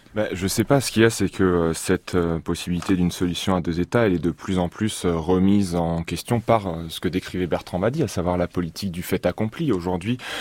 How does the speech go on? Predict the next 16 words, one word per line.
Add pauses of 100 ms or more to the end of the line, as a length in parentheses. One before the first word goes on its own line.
(200)
euh,
il
faut
regarder
sur
une
carte
ce
qu'est
devenu
la
Cisjordanie.
La
Cisjordanie, (300)
euh,
c'est,